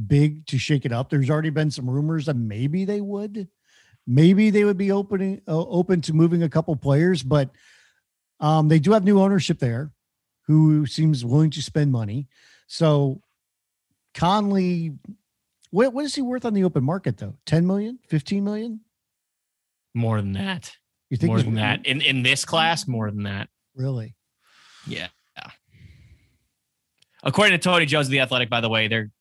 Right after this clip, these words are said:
Speaker 2: the Jazz are gonna try to, to bring Conley back to Utah. So
Speaker 1: Yes.
Speaker 2: I'm gonna stick with that. I'm gonna stick with him
Speaker 1: I,
Speaker 2: staying
Speaker 1: I
Speaker 2: at
Speaker 1: w-, I'm
Speaker 2: Utah.
Speaker 1: gonna stick with it too. I,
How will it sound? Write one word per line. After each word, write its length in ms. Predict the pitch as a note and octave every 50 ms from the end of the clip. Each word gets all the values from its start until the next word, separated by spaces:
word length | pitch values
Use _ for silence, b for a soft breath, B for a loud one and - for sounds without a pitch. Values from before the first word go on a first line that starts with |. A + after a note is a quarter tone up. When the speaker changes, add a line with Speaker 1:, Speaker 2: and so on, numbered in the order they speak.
| _ _ _
Speaker 2:
the 60 | B2
Jazz 300 | A2+ A2+ C3 B2 A#2+ A2
are 40 | A2+
gonna 180 | G#2 G#2 G#2
try 240 | F#2+ - B2 A2 A2+
to, 60 | G#2+ G#2+ B2 - _ _ _ _
to 100 | - B2+
bring 300 | A#2+ A2+ C3 A#2+ A2 G#2+ G#2
Conley 300 | - B2+ A2+ G#2+ A#2 A#2+
back 240 | - G#2+ A2 A#2+ -
to 120 | - A#2
Utah. 320 | A#2+ A2+ - - - - -
So 200 | - - - -
Speaker 1:
Yes. 340 | F3 C#3 G2 - - - - _ b b b b
Speaker 2:
I'm 100 | - F#3
gonna 120 | A3 A3+ D3+
stick 280 | - - - C#3 -
with 120 | - A2 -
that. 200 | - D2+ C2+ - -
I'm 60 | C#3
gonna 120 | C#3+ B2 G#2+
stick 220 | - - G#2 - -
with 120 | - -
him 160 | - - - -
Speaker 1:
I, 180 | - B3+ A#3+
Speaker 2:
staying 120 | C4+ B3+ A3
Speaker 1:
I 20 | A3+
Speaker 2:
at 60 | A#3+
Speaker 1:
w-, 160 | B3 A#3+ -
I'm 80 | F3+ G3+
Speaker 2:
Utah. 60 | A3+ C4
Speaker 1:
gonna 100 | C4+ B3
stick 200 | - - A#3+ A3+
with 100 | G#3+ G#3+
it 100 | G3 F3
too. 340 | - - F3+ F3+ F3+ F#3 - -
I, 180 | - G#3 G#3+